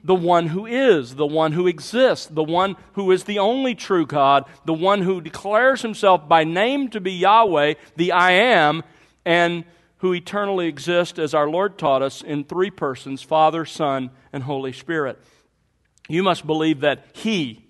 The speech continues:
is. And the one who wants to approach the true God must not only believe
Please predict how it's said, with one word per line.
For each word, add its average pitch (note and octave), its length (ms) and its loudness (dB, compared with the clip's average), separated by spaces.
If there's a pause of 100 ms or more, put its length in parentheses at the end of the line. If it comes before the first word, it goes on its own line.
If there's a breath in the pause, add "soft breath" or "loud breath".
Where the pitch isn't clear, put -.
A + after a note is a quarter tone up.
(120)
is. A#2 500 -12 (1500)
And A3 560 4 (760)
the D3 80 -6
one F#3 220 2
who G3+ 80 0
wants F#3 260 -2
to F3+ 100 -4
approach E3+ 400 -2
the - 80 -12
true G#3+ 280 -4
God D#3+ 360 2
must E3 220 -6
not E3 160 0
only A#3 180 -4
believe E3+ 520 0